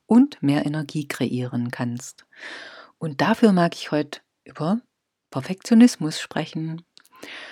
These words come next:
Und mein Ziel ist es, dir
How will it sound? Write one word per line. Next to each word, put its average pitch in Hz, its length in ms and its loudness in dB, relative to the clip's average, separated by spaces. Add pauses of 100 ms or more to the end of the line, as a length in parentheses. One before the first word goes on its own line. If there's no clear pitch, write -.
(280)
Und 160 200 -4
mein 233 300 8
Ziel 214 320 2
ist - 260 -2
es, - 340 -2
dir 214 720 6